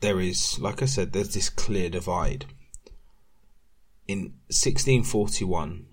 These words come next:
and I'm assuming some of you guys will know about this, this is the start of the Irish Rebellion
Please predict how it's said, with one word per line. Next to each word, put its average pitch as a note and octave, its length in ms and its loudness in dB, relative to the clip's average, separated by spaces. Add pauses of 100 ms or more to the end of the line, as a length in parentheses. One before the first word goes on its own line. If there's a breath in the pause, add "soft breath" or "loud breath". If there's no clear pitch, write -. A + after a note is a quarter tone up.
(120)
and F#2 100 -2
I'm F2+ 140 -4
assuming F#2+ 560 0
some F2+ 240 0
of F2+ 120 2
you F2+ 120 -4
guys D#2 320 -6
will F#2 80 -6
know F2+ 160 -2
about C#2 300 -4
this, - 340 -6 (720 loud breath)
this A2 260 2
is F#2+ 300 2
the F#2 280 2 (220)
start - 840 2 (120)
of F2 140 -4
the F2+ 140 -2
Irish E2 420 -2
Rebellion D2+ 580 -6